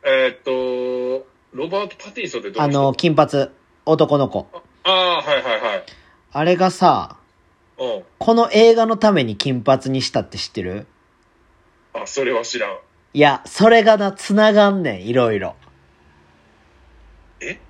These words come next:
Speaker 1: それは何？映画と関係ないとこ？
Speaker 2: いや、映画に繋がってんねん、これが。
Speaker 1: え？
Speaker 2: っ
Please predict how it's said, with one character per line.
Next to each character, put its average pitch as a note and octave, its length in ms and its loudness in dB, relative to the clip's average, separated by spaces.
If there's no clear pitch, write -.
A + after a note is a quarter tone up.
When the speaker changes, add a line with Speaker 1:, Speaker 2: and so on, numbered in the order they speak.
Speaker 1:
そ - 200 -12
れ D3+ 120 -4
は D3+ 180 -2
何？ A2 300 -8
映 G3 160 0
画 C3 100 -2
と - 80 -16
関 E3 220 -12
係 F3+ 120 -2
な A2 80 -4
い - 40 -6
と - 80 -16
こ？ - 20 4
Speaker 2:
い - 20 6
や、 E3 120 2
映 G#3+ 260 8
画 D#3 140 0
に B2 100 -8
繋 E3 280 2
が D#3 100 6
っ - 120 -2
て C#3+ 140 2
ん A#2+ 40 -6
ね G2 80 -8
ん、 - 20 -12
こ G#2 120 -6
れ G2 120 -4
が。 F#2 180 -8
Speaker 1:
え？ D3 280 -14
Speaker 2:
っ A#3+ 60 -20